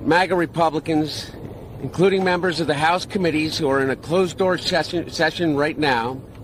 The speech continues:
have impugned my character, invaded my privacy, attacked my wife, my children, my family, and my friends.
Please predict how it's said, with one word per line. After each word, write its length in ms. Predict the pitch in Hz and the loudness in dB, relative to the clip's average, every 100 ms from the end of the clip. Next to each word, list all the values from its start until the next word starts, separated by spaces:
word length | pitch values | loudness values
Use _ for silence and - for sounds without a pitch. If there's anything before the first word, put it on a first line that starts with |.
| - - - - - - - - - - | -16 -16 -16 -16 -14 -14 -12 -12 -8 -2
have 160 | 143 | 0
impugned 480 | 143 - 208 185 160 | 2 0 2 2 4
my 140 | 139 | 0
character, 720 | 113 - 165 180 - 220 233 220 - - - - - - - - - - | -2 0 2 2 0 0 -2 -2 -10 -12 -12 -14 -14 -14 -14 -14 -10 -2
invaded 380 | 123 151 147 | 2 2 2
my 140 | 139 117 | 0 -2
privacy, 760 | - 151 160 185 190 233 233 220 - - - - - - - | 0 2 2 0 -4 -2 -4 -6 -10 -12 -12 -12 -12 -10 -8
attacked 400 | - - 160 165 | -6 0 2 2
my 160 | 156 127 | 0 0
wife, 560 | 107 147 214 254 - - - - - - - - - - - - | 2 2 2 -2 -10 -14 -12 -10 -10 -12 -12 -12 -12 -12 -12 -2
my 180 | 131 120 | 2 2
children, 680 | - 196 202 190 220 247 233 - - - - - - - - | 2 2 4 4 2 0 -4 -10 -12 -10 -10 -10 -10 -6 0
my 140 | 131 | 0
family, 720 | - - 196 190 196 214 220 - - - - - | 0 0 2 4 2 2 0 -6 -14 -14 -12 -6
and 140 | 147 | 0
my 140 | 170 | 2
friends. 720 | 170 - 160 95 - - - | 2 0 0 0 -4 -8 -6